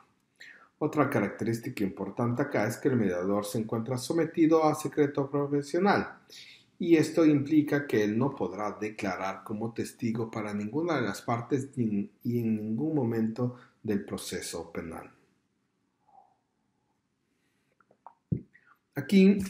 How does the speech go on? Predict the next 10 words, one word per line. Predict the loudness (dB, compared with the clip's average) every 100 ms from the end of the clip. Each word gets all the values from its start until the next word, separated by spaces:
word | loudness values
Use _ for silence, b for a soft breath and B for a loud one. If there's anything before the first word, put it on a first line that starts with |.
| -10 _ -10
también | 0 6 8 8 6
es | -2 -4
válido | 0 4 6 6 4 2 -6 _ _
mencionar, | -10 -6 -2 -2 -2 0 2 0 -2 -6 -12 _ _ _ -20 _ _ _ _ _ _ _ -16 -14 -16 -10 -10 -10 -12 -12 -14 _ _ -18 -14 -14 -14 -8 0 0 0 -8 -10 0 0 0 -10 -8 -4 -4 -6 -14 -8
es | 2
válido | 6 8 6
mencionar, | 6 4 6 6 8 6 4 B B B 6
eh, | 12 12 12 10 6 -4 -12 -16 -16 4
que | 6
existe | 6 2 0 2 2 12 12 12 12